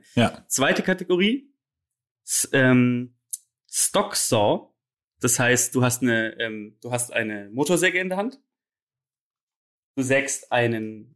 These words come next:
Speaker 2: ein, ein, äh, ein, so ein, so ein Blatt ab, oder wie sa-, wie nennt man das, so ein, so eine Scheibe ab,
Speaker 1: Mhm.
Speaker 2: nach unten und eine nach oben. Du hast aber nur zehn Zentimeter Platz, um das zu machen. Also du darfst nicht über diese zehn Zentimeter bei beiden Scheiben drüber kommen. Kate-, äh, dritte Kategorie,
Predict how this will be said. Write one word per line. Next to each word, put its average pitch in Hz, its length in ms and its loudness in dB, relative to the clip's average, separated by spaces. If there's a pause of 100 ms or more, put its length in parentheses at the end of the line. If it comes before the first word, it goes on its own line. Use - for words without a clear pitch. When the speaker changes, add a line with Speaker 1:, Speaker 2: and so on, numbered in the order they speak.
(140)
Speaker 2:
ein, 107 380 2
ein, 107 280 -2
äh, 101 380 -10
ein, 104 160 -16
so 104 100 -20
ein, 101 120 -16
so 101 80 -20
ein 101 140 -20
Blatt - 340 -2
ab, 185 180 -4
oder 117 140 0
wie 110 60 -4
sa-, 113 220 -2
wie 117 60 -4
nennt 120 120 -4
man 123 80 0
das, 110 140 -4
so 113 60 -6
ein, 107 160 -6
so 104 60 -14
eine 107 100 -8
Scheibe 143 380 2
ab, - 240 -4 (140)
Speaker 1:
Mhm. 120 280 4
Speaker 2:
nach 190 160 4
unten 190 380 4
und 151 200 -2
eine 151 120 4
nach 143 200 0
oben. 110 360 2 (220)
Du 131 60 0
hast 143 100 2
aber 151 100 4
nur 147 120 2
zehn 175 200 4
Zentimeter 147 420 2
Platz, 147 280 -2
um 131 100 2
das 120 160 0
zu - 80 -4
machen. 117 400 0
Also 120 180 2
du 113 60 -2
darfst 131 200 0
nicht 147 120 2
über 131 120 0
diese 120 140 0
zehn 127 200 2
Zentimeter 120 480 0
bei 110 160 0
beiden 107 260 0
Scheiben 107 300 -2
drüber 110 280 -2
kommen. - 320 -10 (720)
Kate-, 151 240 0 (320)
äh, 127 40 -4
dritte 175 260 0
Kategorie, 127 560 -2